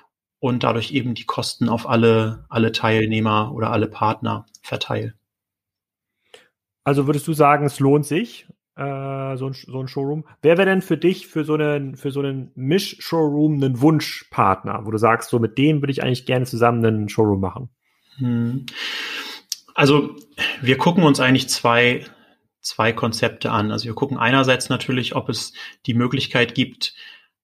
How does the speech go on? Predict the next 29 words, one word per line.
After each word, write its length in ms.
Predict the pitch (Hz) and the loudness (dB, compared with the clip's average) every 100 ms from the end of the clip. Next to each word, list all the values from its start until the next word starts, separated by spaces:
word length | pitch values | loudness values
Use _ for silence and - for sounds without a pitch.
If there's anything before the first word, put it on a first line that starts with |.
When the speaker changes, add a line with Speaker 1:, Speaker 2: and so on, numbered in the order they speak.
| _ _ | _ _
Speaker 1:
äh, 60 | 120 | -6
einen 380 | 117 117 143 104 | -4 -6 -8 0
Partner 420 | 117 135 151 131 | 4 4 2 0
zu 140 | - | -2
finden, 440 | 131 143 139 135 123 | 0 2 2 2 2
der 220 | 120 117 | 4 4
einfach 320 | 117 117 123 | 2 -2 -4
großes 360 | - 139 131 - | -2 -2 -2 -4
Interesse 440 | 131 - 131 139 | -4 -2 0 0
hat, 140 | 120 | 0
bestehende 420 | 120 - 123 139 131 | 0 -2 2 2 0
Flächen, 720 | - 120 - 123 123 120 - | 0 -2 -2 -2 -2 -4 -8
ähm, 540 | 143 117 117 117 120 123 | -8 -4 -4 -4 -8 -10
die 60 | 117 | -6
möglicherweise 640 | 120 120 - 117 117 120 | -6 -6 -4 0 0 0
aktuell 560 | 120 - 123 113 113 113 - - _ - | -4 -4 -2 0 0 -2 -8 -20 _ 0
nicht 220 | 139 - | 2 2
optimal 440 | 143 - 139 123 | -2 0 2 4
ausgenutzt 640 | 120 123 - 123 117 - - | 4 0 0 0 -2 -4 2
werden, 560 | 113 113 113 113 113 117 | 4 4 4 2 0 -4
ähm, 500 | 113 110 110 117 113 _ - _ _ | -4 -4 -4 -8 -14 _ -18 _ _
zu 180 | - 123 | -6 -2
besetzen. 420 | 110 131 143 - _ _ _ _ _ _ _ _ _ - - | 2 2 0 -6 _ _ _ _ _ _ _ _ _ -20 -6
Da 80 | 123 | -4
fallen 280 | - 117 120 | 0 2 4
mir 100 | 113 | 2
eben 180 | 117 113 | 2 0
so 220 | 113 107 | 2 0
diverse 720 | 113 107 110 113 107 107 | 0 2 4 4 4 2